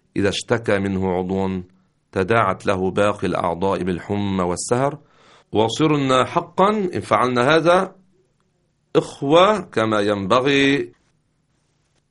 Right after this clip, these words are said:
ونختم هذه الحلقة بكلام جميل قاله الإمام الشافعي رضي الله عنه،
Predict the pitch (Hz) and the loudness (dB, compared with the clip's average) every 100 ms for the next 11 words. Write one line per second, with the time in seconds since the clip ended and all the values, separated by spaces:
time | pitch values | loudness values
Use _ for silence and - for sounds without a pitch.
0 | _ 98 127 - 107 107 104 92 110 - | _ -2 -2 -2 0 0 0 -2 -4 -2
1 | 110 101 95 87 82 80 101 107 101 87 | 0 0 0 0 -2 0 0 0 0 -2
2 | 90 98 98 95 - 95 95 92 90 92 | -2 -2 -2 -4 0 2 2 2 2 0
3 | 90 - _ _ _ _ - 87 87 95 | -2 -6 _ _ _ _ -4 -2 2 4
4 | 104 90 - 92 - 87 95 87 82 82 | 4 2 0 -2 0 2 2 0 -2 0
5 | 90 85 85 87 87 85 | 0 2 0 0 -2 -4